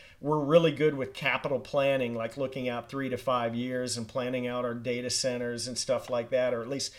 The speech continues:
good enough. And now it's like, well, let's move to this model where we basically, you know, open up accounts with Amazon or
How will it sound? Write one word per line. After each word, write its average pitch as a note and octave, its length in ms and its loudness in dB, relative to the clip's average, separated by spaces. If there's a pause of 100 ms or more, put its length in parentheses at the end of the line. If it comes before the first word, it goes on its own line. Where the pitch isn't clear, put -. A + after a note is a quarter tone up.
(300)
good D3 240 2
enough. B2 500 4 (380)
And C#3+ 240 4
now D#3 320 8
it's - 160 2
like, C3 260 6
well, C#3+ 160 4
let's D3+ 260 4
move E3+ 280 6
to C#3+ 100 2
this C3+ 240 2
model C#3 500 8
where B2+ 220 6
we B2+ 460 0
basically, B2+ 640 2
you B2 180 -2
know, A#2+ 180 0
open C3+ 300 -2
up A#2+ 100 -2
accounts B2 460 -4
with A#2 100 -6
Amazon C3 720 4
or A#2+ 200 -2